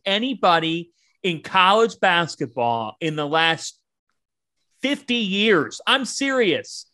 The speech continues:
maybe ever, that didn't play. He wasn't on the floor, but made more traction as a result in, in college and in the N B A. Like, that was just unheard of.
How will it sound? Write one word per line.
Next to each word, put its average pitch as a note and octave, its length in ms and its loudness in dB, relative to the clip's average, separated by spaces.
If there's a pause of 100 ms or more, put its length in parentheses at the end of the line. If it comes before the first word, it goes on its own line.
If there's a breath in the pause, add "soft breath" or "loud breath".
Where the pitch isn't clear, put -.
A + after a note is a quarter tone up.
maybe D4 400 2
ever, F3+ 480 0 (640 soft breath)
that A#3 520 2
didn't E4+ 360 2
play. B3 800 6 (480)
He C#4 120 2
wasn't E4 400 2
on C#4+ 460 4
the B3+ 100 4
floor, A#3+ 680 2 (800)
but C4 180 0
made C4+ 280 -4
more C4+ 420 0
traction B3+ 1200 -4
as G3 240 2
a G#3+ 60 -2
result G#3+ 500 2
in, C4+ 180 -6
in B3+ 200 -6
college A#3+ 520 2
and A#3+ 200 2
in A#3+ 100 2
the A3+ 140 0
N G#3+ 160 -2
B G#3 160 0
A. E3 140 -2 (320)
Like, B3+ 260 0 (240)
that D4 220 2
was D#4+ 180 -6
just - 260 -8
unheard F3 560 0
of. A#2 200 -2